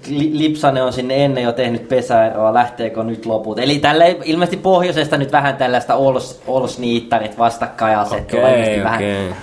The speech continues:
Speaker 1: vähän tota niittarikulmalla kumminkin.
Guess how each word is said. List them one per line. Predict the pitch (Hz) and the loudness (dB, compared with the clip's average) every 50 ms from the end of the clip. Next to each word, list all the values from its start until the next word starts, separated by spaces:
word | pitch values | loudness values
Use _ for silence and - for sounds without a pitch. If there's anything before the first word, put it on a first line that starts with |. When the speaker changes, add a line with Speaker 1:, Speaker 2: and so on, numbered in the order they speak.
| - - | -6 -2
Speaker 1:
vähän | 123 123 123 123 117 110 | 0 0 0 0 -2 -2
tota | 117 113 - 120 113 113 - - - - - - - - | -4 0 2 2 2 2 0 -4 -14 -20 -20 -20 -16 -12
niittarikulmalla | 120 127 135 131 127 131 - 131 120 117 113 - - 117 120 120 113 107 104 107 101 104 104 98 101 - - - | -6 -2 -2 -2 -2 -2 -2 -2 -2 -2 -4 -6 -6 -8 -6 -4 -4 -2 -2 -2 0 0 -2 -2 -4 -6 -12 -12
kumminkin. | - 110 107 107 104 104 101 101 95 101 98 101 - - | -10 -8 -6 -6 -6 -6 -6 -6 -8 -8 -8 -8 -12 -18